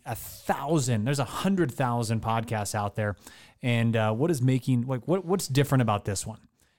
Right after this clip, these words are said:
Um, and I would say this right here. Uh,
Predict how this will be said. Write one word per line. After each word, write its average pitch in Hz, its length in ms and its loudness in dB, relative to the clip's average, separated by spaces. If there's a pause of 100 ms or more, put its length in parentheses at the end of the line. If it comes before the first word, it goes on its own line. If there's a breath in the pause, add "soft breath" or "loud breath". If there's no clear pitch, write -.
(160)
Um, 113 580 2 (140)
and 139 100 0
I 151 80 4
would 190 140 2
say 151 180 4
this 123 240 2
right 120 100 2
here. 110 220 -2 (320 soft breath)
Uh, 131 220 -4